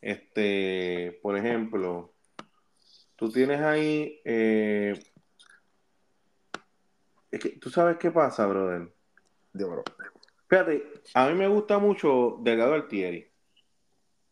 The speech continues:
Speaker 1: Siempre me ha gustado. Y me ha gustado mucho Zaragoza. ¿Me entiendes? Pero si tú me preguntas a mí, yo creo que, yo creo que Delgado, Delgado Altieri se puede tirar otra vez.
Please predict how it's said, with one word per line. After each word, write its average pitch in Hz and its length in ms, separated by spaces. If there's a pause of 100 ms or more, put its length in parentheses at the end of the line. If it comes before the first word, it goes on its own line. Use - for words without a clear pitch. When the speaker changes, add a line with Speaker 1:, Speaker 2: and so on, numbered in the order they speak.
(300)
Speaker 1:
Siempre 127 320
me 139 60
ha 143 40
gustado. 101 640
Y 113 100
me 117 100
ha - 20
gustado 160 320
mucho 170 260
Zaragoza. 104 640 (1200)
¿Me 104 80
entiendes? 110 480 (460)
Pero 127 160
si 127 140
tú 135 80
me 160 100
preguntas 180 540
a 175 100
mí, 160 320 (1200)
yo 113 180
creo 151 300
que, 127 260
yo 113 140
creo 139 160
que 151 80
Delgado, 156 480
Delgado 117 420
Altieri 143 280
se 123 80
puede 104 160
tirar 113 180
otra 120 220
vez. 80 120